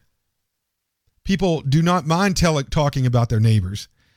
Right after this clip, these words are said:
and, and especially if they don't think they're gonna ever find out about it. So here, these are, these are things that are gonna have to start in the future 'cause you, theoretically, you're not allowed to call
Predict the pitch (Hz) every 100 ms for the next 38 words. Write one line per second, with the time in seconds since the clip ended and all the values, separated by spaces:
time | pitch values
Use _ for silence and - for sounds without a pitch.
0 | _ _ 131 131 131 - 170 147 143 135
1 | 135 143 135 143 131 131 123 131 123 135
2 | 120 123 151 135 95 92 - - _ _
3 | _ _ _ _ _ - 175 160 240 156
4 | 220 202 135 - 202 180 - 175 151 139
5 | 143 160 151 156 120 - 151 139 139 120
6 | - 196 214 135 120 - 165 - 139 -
7 | 240 226 208 147 151 208 190 165 156 151
8 | 123 - 202 190 127